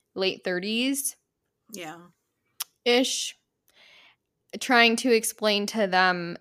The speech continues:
Speaker 1: that it is not okay to put a hamster in <laughs> this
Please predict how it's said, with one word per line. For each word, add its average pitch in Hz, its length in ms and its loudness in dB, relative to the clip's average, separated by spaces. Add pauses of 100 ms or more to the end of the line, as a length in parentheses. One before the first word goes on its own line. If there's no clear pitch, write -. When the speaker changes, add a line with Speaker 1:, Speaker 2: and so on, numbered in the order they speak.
(320)
Speaker 1:
that 180 800 0 (760)
it 202 180 -2
is 196 200 0
not 185 240 -2
okay 175 840 -2 (120)
to 170 180 -10
put - 540 -8 (640)
a 185 140 -4
hamster 202 800 -2
in 180 400 -2 (400)
<laughs> - 460 -14
this 233 240 2